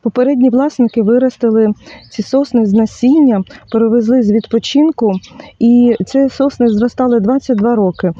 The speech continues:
для того, щоб милувати і прикрашати цей сад. Але поодинокі дерева такого розміру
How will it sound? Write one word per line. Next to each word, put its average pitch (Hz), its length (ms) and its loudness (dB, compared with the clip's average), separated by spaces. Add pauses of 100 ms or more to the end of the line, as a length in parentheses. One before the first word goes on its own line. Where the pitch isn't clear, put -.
(160)
для 220 180 0
того, 254 180 0
щоб 233 240 -6 (200)
милувати 233 760 0
і 233 320 2 (520)
прикрашати 226 760 -2 (320)
цей 254 220 -2
сад. 180 420 -6 (1080)
Але 247 240 0
поодинокі 247 680 0
дерева 220 420 0
такого 208 460 -2
розміру 220 480 0